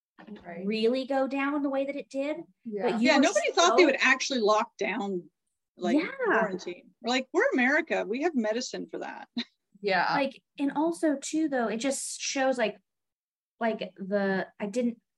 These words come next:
Speaker 2: I don't know if it was my naivety or something like that with all of that, but I didn't anticipate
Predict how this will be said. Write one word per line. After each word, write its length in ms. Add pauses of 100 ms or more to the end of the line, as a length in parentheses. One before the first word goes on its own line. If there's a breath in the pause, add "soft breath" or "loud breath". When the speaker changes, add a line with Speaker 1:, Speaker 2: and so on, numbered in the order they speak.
(200)
Speaker 2:
I 60
don't 80
know 100
if 60
it 40
was 140
my 460
naivety 680
or 60
something 260
like 260
that 440
with 260
all 220
of 80
that, 240
but 100
I 120
didn't 340
anticipate 960